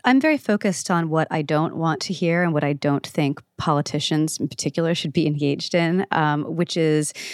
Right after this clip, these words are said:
joining in this mad rush immediately after an incident like this to either deify or demonize the parties involved, dependent entirely on where they slot into this kind of identitarian narrative, you know, which is driven by that same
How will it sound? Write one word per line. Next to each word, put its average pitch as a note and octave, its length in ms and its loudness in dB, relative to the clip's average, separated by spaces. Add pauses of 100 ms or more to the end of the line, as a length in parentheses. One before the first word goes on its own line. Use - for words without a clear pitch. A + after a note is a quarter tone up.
(120)
joining A3+ 380 4
in F#3 160 2
this E3 220 0
mad E3+ 320 2
rush D3+ 520 0
immediately E3+ 680 2
after D3 380 2
an C#3 80 0
incident D3 360 -2
like D#3 220 -2
this D3+ 260 0 (120)
to - 160 0
either D#3 500 2
deify E3 840 2
or D#3 200 0
demonize C#3 880 0
the D3+ 80 -8
parties D3 360 -2
involved, C#3 600 0 (120)
dependent D#3+ 600 -2
entirely D#3+ 640 0
on C#3 180 0
where C#3+ 160 0
they C#3+ 100 -2
slot C#3 320 0
into - 160 -6
this - 160 -2
kind D3 180 -2
of C3+ 60 -2
identitarian D3 840 -2
narrative, D3+ 580 0 (460)
you D#3+ 80 2
know, C#3 140 2
which D3 240 -4
is - 140 -2
driven C#3 300 0
by C#3 100 0
that C3+ 200 0
same D3 360 -2